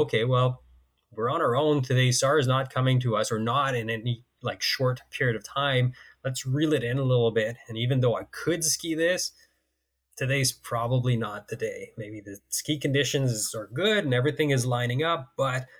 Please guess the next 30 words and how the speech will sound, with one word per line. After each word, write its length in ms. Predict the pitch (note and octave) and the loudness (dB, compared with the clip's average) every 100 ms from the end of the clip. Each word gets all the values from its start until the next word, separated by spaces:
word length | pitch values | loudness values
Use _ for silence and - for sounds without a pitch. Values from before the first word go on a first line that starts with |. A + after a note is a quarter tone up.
| _ - | _ -2
our 140 | A#2 | 0
backup, 680 | G#2 B2+ C3 B2+ C3 A#2+ - _ - | 0 -2 -2 2 0 0 -6 _ -14
if 140 | A#2 | -6
something 540 | - A#2 B2 B2 C3 B2+ | -4 0 -2 0 2 4
doesn't 340 | C3 B2+ - | 2 0 -4
work, 380 | C3+ F#3 - - _ _ - | -2 -2 -2 -18 _ _ -10
is 160 | G#2 | -8
just 260 | - G#2+ - | -6 -4 -4
not 220 | G2+ F2+ - | -6 -10 -10
there." 320 | G2 E2+ - _ _ _ _ _ | -6 -6 -8 _ _ _ _ _
Uh, 220 | G#2+ G#2 A#2 | -6 -4 -2
and 140 | A#2 A#2 | -2 0
sometimes 440 | D3+ C#3+ E3 D3 | -2 -2 -2 -2
it's 160 | C#3 C3+ | -2 -2
more 200 | C#3+ C3 | 0 0
subtle. 420 | - A#3 E3 G2 | 0 2 2 2
Maybe 320 | A#2+ C3+ C#3 | 0 0 -4
just 320 | - C3 B2 | -6 -6 -4
like 160 | A#2+ A#2+ - | -4 -4 -4
right 260 | A#2+ A2+ | -4 -4
now, 340 | C3+ D#3+ D#3 A2 | -6 -2 0 0
we're 200 | A2 A2+ | -4 -8
talking 400 | - B2+ C3+ A#2+ | -6 -4 -2 -2
about 240 | A2 G#2+ | -2 -4
that, 260 | G#2+ A2 - | -4 -6 -6
uh, 180 | B2+ G2+ - - | -8 -8 -10 -14
off 240 | A2 A2 - | -10 -10 -8
the 160 | A2 | -4
air 200 | C3+ E3+ | 0 2
here. 280 | C#3+ B2+ A#2 | 2 0 -2